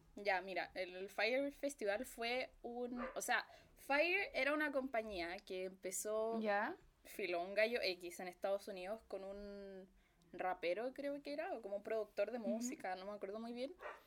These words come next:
Speaker 1: Ellos empezaron una
Speaker 2: Ya.
Speaker 1: aplicación que el objetivo de la aplicación era, em, que tú pudieras agendar como gente famosa, cantantes, etcétera, para tus
Speaker 2: Ya.
Speaker 1: fiestas.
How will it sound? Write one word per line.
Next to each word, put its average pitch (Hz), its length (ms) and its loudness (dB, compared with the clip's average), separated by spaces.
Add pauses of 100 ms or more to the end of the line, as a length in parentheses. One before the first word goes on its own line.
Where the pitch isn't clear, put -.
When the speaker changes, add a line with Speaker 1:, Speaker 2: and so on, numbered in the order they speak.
(160)
Speaker 1:
Ellos 277 200 6
empezaron 277 480 4
una 269 260 2 (120)
Speaker 2:
Ya. - 80 0
Speaker 1:
aplicación 226 760 0 (440)
que 214 80 0
el 202 80 2
objetivo 233 400 2
de 320 60 8
la 320 80 4
aplicación 269 680 2 (240)
era, 185 440 0 (240)
em, 180 680 0 (280)
que 196 120 -2
tú 233 180 -6
pudieras 247 600 0
agendar 196 640 0 (100)
como 196 220 -10
gente 208 680 -2
famosa, 208 880 2
cantantes, 208 640 -2
etcétera, 277 540 -2 (800)
para 226 220 8
tus 220 100 2
Speaker 2:
Ya. 233 100 4
Speaker 1:
fiestas. - 600 -4